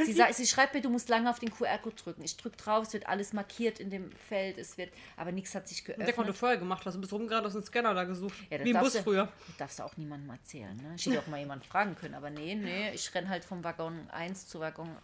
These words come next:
Speaker 1: fünfunddreißig und suche einen Scanner und denk mir so, das gibt's doch nicht,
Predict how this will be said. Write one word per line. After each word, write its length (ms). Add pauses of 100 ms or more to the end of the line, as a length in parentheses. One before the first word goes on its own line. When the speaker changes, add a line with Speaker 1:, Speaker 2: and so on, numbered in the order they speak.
(120)
Speaker 1:
fünfunddreißig 720
und 120
suche 200
einen 120
Scanner 360
und 180
denk 180
mir 80
so, 100
das 100
gibt's 220
doch 100
nicht, 220